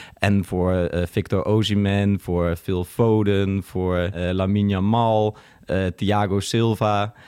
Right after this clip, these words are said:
Ehm, ja, dus zij zijn ooit gewoon begonnen en zij zagen gewoon van, eh, heel veel mensen hebben tegenwoordig willen, eh, dat was, eh, een jaar of zeven geleden, hadden heel veel mensen ineens een, een cartoon als profielfoto en, eh, voetballers vonden dat ook leuk.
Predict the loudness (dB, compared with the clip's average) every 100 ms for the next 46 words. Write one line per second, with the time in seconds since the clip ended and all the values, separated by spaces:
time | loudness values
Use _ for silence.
0 | -20 -20 -16 -2 0 2 2 2 0 -6
1 | -8 -6 -6 -6 -4 0 0 2 2 0
2 | 0 0 2 2 2 2 2 0 -2 -2
3 | 0 2 0 0 -2 0 2 2 0 0
4 | 0 -2 -6 -14 -14 -10 -6 -4 0 0
5 | 2 2 2 0 0 -2 -2 -4 -2 -4
6 | -2 -2 -2 -2 -2 -4 -4 -6 -8 -10
7 | -14 -12 -8 -6 -6 -6 -6 -8 -10 -10
8 | -6 -4 -2 -4 -4 -4 -4 -2 -2 0
9 | 0 -2 -2 -4 -4 -4 -4 -4 -6 -6
10 | -6 -6 -6 -2 0 0 -2 -4 -8 -8
11 | -4 -4 -4 -6 -6 -6 -6 -6 -6 -4
12 | -4 -4 -6 -4 -4 -2 -2 -2 -4 -4